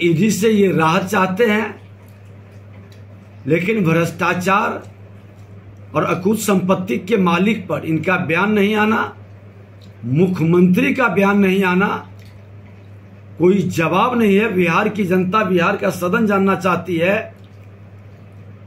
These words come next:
कि इतने संपत्तियों की मालिक कैसे बने, कहां से आया,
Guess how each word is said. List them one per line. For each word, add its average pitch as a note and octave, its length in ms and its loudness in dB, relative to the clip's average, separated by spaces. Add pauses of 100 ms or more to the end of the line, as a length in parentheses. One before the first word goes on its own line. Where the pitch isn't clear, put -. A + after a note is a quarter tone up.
(420)
कि F3+ 80 0
इतने F#3 460 2
संपत्तियों F#3 680 0
की A3 160 -4
मालिक F#3 400 0
कैसे F#3 360 0
बने, F#3 300 2 (720)
कहां E3+ 280 0
से A3+ 180 0
आया, G3+ 460 -2